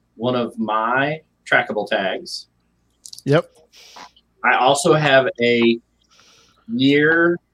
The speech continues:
Speaker 2: Dun, dun, dun.
Speaker 1: premium membership
Speaker 2: Yep.
Speaker 1: to Groundspeak, a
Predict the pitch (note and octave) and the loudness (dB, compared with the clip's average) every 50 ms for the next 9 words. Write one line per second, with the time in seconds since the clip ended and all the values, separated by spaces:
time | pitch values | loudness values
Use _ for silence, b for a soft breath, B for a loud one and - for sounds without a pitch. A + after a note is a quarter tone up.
0 | _ _ - E3 D#3+ D#3 - F3+ D#3+ E3+ E3 D#3+ D#3+ E3 E3 E3 E3 E3+ D3+ D3 | _ _ -4 -2 -2 -2 -2 0 2 2 4 6 6 6 4 4 4 2 2 0
1 | C3+ C3+ C3 - - B2+ B2+ C#3 - - _ _ _ _ _ _ _ _ - C#3 | 0 -2 -2 -2 0 0 0 0 0 -4 _ _ _ _ _ _ _ _ -6 -4
2 | B2+ C#3 E3 - _ _ _ _ _ _ _ _ _ _ _ _ _ _ _ _ | -4 -4 -4 -6 _ _ _ _ _ _ _ _ _ _ _ _ _ _ _ _
3 | _ _ _ _ _ _ _ _ _ - - C#3 D#3+ B2 B2 A#2+ A#2 - _ - | _ _ _ _ _ _ _ _ _ 0 2 4 4 4 4 2 0 -6 _ -6
4 | A#2 C#3 C#3+ C#3 C3 C3 - A#2 A2+ A#2+ A#2 - _ _ _ - G#2+ G#2+ | -2 0 2 2 0 -2 -2 -2 -2 -2 -4 -6 _ _ _ -8 -6 -6